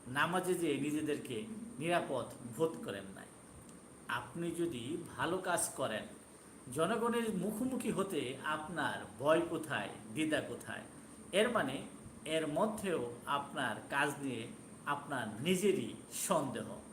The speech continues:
যে কারণে বুক ফুলিয়ে জনগণের সাথে যেমন মিশতেও পারেন না এবং জনগণের কাতারে নামতেও পারেন না। অন্যদিকে দেখা যাচ্ছে যে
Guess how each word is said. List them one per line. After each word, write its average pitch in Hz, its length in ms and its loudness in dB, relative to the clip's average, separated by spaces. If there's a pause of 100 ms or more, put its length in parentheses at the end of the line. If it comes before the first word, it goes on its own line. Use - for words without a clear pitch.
(300)
যে 185 220 6
কারণে 214 480 4 (100)
বুক 214 140 4 (120)
ফুলিয়ে 175 360 4
জনগণের 170 500 -2
সাথে 185 220 -4
যেমন 185 200 -2 (100)
মিশতেও 208 440 2
পারেন 208 220 4
না 214 180 2 (500)
এবং 165 440 4 (380)
জনগণের 175 560 4 (120)
কাতারে 160 520 2 (380)
নামতেও 170 600 6
পারেন 107 260 2
না। 104 200 -8 (840)
অন্যদিকে 285 440 8
দেখা 269 240 6
যাচ্ছে 220 400 2
যে 170 460 2